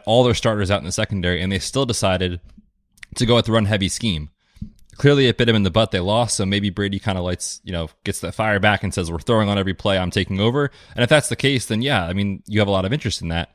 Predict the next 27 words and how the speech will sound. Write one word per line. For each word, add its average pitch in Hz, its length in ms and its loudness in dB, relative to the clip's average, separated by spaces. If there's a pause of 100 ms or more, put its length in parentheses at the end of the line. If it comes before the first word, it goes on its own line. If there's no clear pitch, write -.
(340)
But 120 160 0
the 104 280 2
issue 117 540 0
with 95 160 -2
that 127 240 0
is 85 120 -2
that, 92 300 -2 (680)
you 120 80 2
know, 90 160 0 (100)
Godwin's 123 320 4
price 110 320 -2
went 98 100 -2
up. 101 220 0
I - 60 -6
think 135 200 -4
Evans 104 300 0
is 95 80 -4
either 95 140 -2
the 87 100 -4
same 107 320 0
or 92 60 -2
he 90 100 -6
went 113 160 0
up 95 140 0
a - 20 -2
little 92 160 -2
bit. 92 340 -2